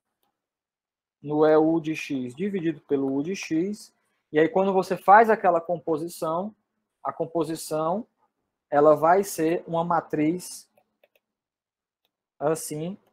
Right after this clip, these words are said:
onde o A é menor do que E elevado a menos que, e o B a menos um também. Certo?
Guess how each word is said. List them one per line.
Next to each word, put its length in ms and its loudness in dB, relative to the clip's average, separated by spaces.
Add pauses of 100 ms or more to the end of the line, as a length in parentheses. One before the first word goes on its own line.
onde 340 -2
o 140 8
A 320 8 (180)
é 100 -2
menor 420 0
do 100 -6
que 340 -4
E 60 -4
elevado 560 2
a 60 -2
menos 360 -12
que, 320 -8 (500)
e 140 -2
o 60 0
B 260 6
a 80 6
menos 380 -4
um 100 -8
também. 480 -6 (3000)
Certo? 340 -6